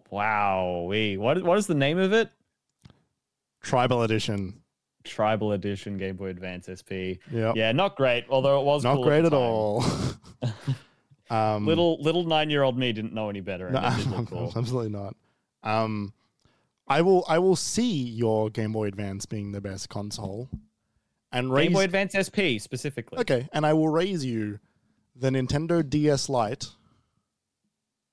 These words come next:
Speaker 1: Hmm.
Speaker 2: because it has the entirety of the Game Boy Advance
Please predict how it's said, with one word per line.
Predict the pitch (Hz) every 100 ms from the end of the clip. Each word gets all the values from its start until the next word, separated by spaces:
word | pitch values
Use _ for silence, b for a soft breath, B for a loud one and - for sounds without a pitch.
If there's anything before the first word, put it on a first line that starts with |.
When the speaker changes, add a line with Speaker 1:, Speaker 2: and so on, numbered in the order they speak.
| _ _ _ _ _ _ _ _ _ _ _ _ -
Speaker 1:
Hmm. | 98 92 98 _ -
Speaker 2:
because | 139 - 139
it | 127 113 -
has | 120 127
the | 123 123
entirety | 117 131 143 151 143
of | 120
the | 147
Game | 135 147
Boy | 120 117
Advance | 120 110 120 107 - -